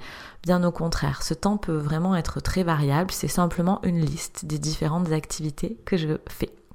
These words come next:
Donc la préparation des cours et des stages de yoga, ça signifie préparer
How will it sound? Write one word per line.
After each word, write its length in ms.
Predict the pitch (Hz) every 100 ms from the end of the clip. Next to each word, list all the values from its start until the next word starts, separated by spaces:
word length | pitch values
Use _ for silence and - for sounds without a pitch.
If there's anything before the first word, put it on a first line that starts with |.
| - - - - - - -
Donc 120 | 202
la 120 | 202 180
préparation 640 | 185 170 165 165 202 214
des 180 | 170 156
cours 400 | - 247 247 202
et 100 | 170
des 180 | 156
stages 460 | 147 - 190 185 165
de 100 | 160
yoga, 520 | 147 147 151 185 190
ça 640 | 190 - 180 156 151 151 143 139
signifie 640 | - 160 147 143 180 190
préparer 680 | 190 - 165 156 143 160 170